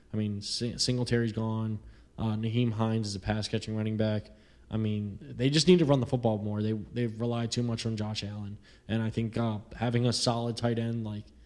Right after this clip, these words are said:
you know, Dawson Knox is only catching the ball two or three times a game. They need more production out of their tight ends.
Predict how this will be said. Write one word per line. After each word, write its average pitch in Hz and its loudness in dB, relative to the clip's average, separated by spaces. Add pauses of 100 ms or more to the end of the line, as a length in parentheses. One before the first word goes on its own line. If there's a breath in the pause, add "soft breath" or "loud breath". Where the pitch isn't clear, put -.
(360 soft breath)
you 120 0
know, 117 0
Dawson 127 2
Knox 110 -6
is 110 -6
only 107 -4
catching 107 -4
the 104 -6
ball 101 -6
two 110 -6
or 107 -2
three 104 -8
times 101 -2
a 98 -4
game. 101 -2
They 110 0
need 113 2
more 107 -2
production 104 -6
out 101 -6
of 98 -6
their 92 -6
tight 98 -6
ends. 95 -8